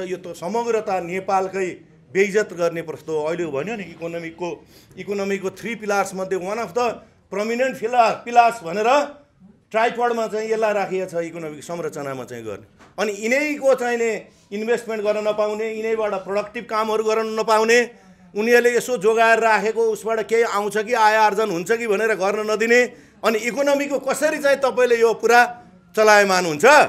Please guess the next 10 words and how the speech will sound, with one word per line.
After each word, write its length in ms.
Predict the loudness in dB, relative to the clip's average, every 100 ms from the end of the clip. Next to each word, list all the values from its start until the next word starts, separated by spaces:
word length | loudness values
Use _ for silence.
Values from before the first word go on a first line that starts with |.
| 0 _ _ _ _
ए 140 | 4 4
विज्ञहरू 520 | 2 4 6 8 12
हो, 160 | 12 12 12
कहाँ 180 | 10 8
छौ 240 | 10 8
नेपालका 400 | 8 6 4 4 0
विज्ञहरू? 420 | 0 -2 -2 -2
म 80 | -4
छक्क 260 | -4 -6 -6
पर्छु 300 | -6 -12